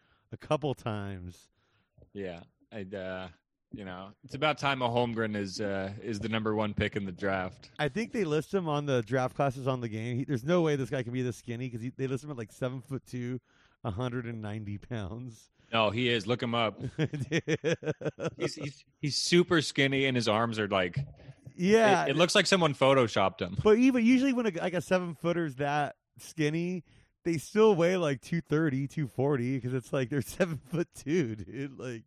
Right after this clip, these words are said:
Speaker 2: Yeah, I mean, he's a senior in high school. I think you get him in a weight room somewhere, he's gonna probably bulk up, but
Speaker 1: Yeah, hopefully, dude, 'cause seven two, buck ninety, that is, like, child abuse, right? <laughs>
Speaker 2: Yeah, he's,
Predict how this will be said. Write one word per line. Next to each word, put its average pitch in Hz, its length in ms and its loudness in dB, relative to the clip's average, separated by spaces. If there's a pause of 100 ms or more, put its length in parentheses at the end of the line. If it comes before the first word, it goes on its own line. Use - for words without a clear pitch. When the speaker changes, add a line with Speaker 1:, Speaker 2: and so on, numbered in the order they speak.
(500)
Speaker 2:
Yeah, 117 240 2
I 143 40 0
mean, 156 180 4
he's 190 160 4
a 170 80 6
senior 127 380 2
in 107 60 2
high 101 200 4
school. 113 260 0
I 113 80 4
think 110 260 -4
you 127 140 -4
get 117 140 2
him 113 100 2
in 104 60 0
a 95 60 0
weight 95 220 4
room 95 220 -2
somewhere, 90 480 -4
he's 85 160 -8
gonna 92 140 -6
probably 87 200 -4
bulk 85 300 -4
up, 85 240 -4
but 82 220 -8 (420)
Speaker 1:
Yeah, 135 320 -2
hopefully, 110 520 0
dude, 117 200 -2
'cause 101 220 -10 (560)
seven 170 400 2
two, 170 260 2
buck 139 400 0
ninety, 131 540 -4
that 143 240 -2
is, 117 180 -4
like, 117 400 -4 (400)
child 156 400 2
abuse, 107 400 -4
right? 147 440 0
<laughs> - 1300 -2
Speaker 2:
Yeah, 120 340 2
he's, 123 200 -8